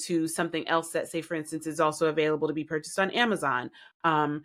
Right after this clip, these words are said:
is there another corporation that's doing the same thing that is buying larger bundles of ad space? Like, all of those things matter. And when you start explaining that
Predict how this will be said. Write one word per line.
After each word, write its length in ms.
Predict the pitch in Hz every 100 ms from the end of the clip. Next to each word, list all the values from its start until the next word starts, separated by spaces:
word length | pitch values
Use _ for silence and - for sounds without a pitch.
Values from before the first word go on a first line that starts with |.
| _ -
is 180 | 190 180
there 160 | 180 175
another 300 | 180 208 220
corporation 640 | 220 202 185 180 180 180
that's 180 | 156 151
doing 200 | 165 151
the 80 | 143
same 320 | - 180 175
thing 260 | 190 185 180
that 160 | 156 -
is 120 | 156
buying 440 | 143 151 151 151
larger 580 | 147 147 165 175 175 170 - _ _ 147 -
bundles 500 | 175 180 170 160 143
of 140 | 139 -
ad 240 | 165 175
space? 440 | - - 135 120 -
Like, 220 | 147 143 _ - _ -
all 220 | 180 208
of 140 | 233 190
those 300 | 202 202 -
things 300 | 180 175 151
matter. 360 | 151 151 214 214
And 180 | 165
when 120 | 165 170
you 100 | 185
start 240 | - 185
explaining 420 | - - 170 175
that 200 | 180 180